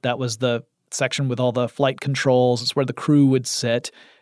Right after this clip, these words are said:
during takeoff and normal operations and landing. Then there was the service module. This was kind of like the, the big container that had all the propulsion systems and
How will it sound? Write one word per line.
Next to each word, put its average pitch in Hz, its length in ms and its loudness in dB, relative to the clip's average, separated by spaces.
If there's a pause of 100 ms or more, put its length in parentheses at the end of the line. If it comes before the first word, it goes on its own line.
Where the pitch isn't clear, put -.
during 127 280 2
takeoff 120 560 0
and 120 200 -6
normal 123 280 -2
operations 117 680 -4
and 113 200 -8
landing. 123 540 -4 (640)
Then 175 280 4
there 233 120 4
was 180 240 4
the 156 220 2
service 226 480 0
module. 127 640 0 (100)
This 156 240 2
was 175 140 0
kind 180 180 4
of 143 120 2
like 127 240 2
the, 127 360 0
the 139 180 0
big 147 300 2
container 139 560 2
that 117 160 -4
had 135 300 2
all 139 420 4
the 131 160 0
propulsion 135 560 0
systems 135 680 0
and 113 180 -6